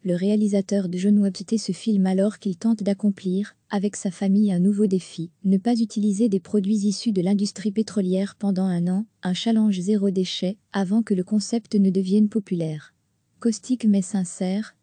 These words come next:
le long métrage illustre avec humour la difficulté d'adopter un autre mode de vie, un thème qui devrait parler à beaucoup d'entre nous en cette période de confinement.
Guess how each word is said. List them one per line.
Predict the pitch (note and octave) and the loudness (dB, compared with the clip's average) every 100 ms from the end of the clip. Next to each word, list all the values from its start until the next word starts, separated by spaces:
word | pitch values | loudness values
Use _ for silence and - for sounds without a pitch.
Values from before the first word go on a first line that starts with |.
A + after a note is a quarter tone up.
| _ | _
le | F3+ | -2
long | F#3 G#3+ | 2 6
métrage | A3+ G#3 G#3 G3 | 4 4 -2 -2
illustre | F#3+ G#3 - F#3+ | 0 -2 -4 -4
avec | F#3+ E3+ - | -4 -4 0
humour | F3+ F3 G#3+ - _ _ | 0 2 -2 -6 _ _
la | F#3+ E3+ | -4 -2
difficulté | G#3+ A#3+ A3 A3 - | -2 -4 -4 -4 0
d'adopter | G#3+ G3 F#3+ - G#3+ G#3 | 2 2 0 -2 -4 0
un | F3 | 0
autre | F#3+ G3 G3+ | 0 0 0
mode | G3 | 2
de | F3+ E3 | 0 -2
vie, | D#3+ E3 G3+ - _ | -2 -2 -6 -8 _
un | F#3 | -4
thème | F3+ B3 A#3+ | 0 4 4
qui | G#3+ | 2
devrait | F#3 G3 F#3+ G3 | 0 0 0 -2
parler | G#3 G3+ G3 | 0 2 2
à | G3+ | 2
beaucoup | E3 G3 - A#3+ | 0 -2 0 0
d'entre | G3+ G3 G#3 | 0 0 2
nous | A3+ A3+ | 2 2
en | |
cette | G3+ F#3+ | 0 -4
période | - G3+ F#3+ G3 G3 | -2 -2 0 0 0
de | F3+ | -4
confinement. | F3 G#3 - F#3+ D#3+ D#3 | 0 -2 2 2 0 -6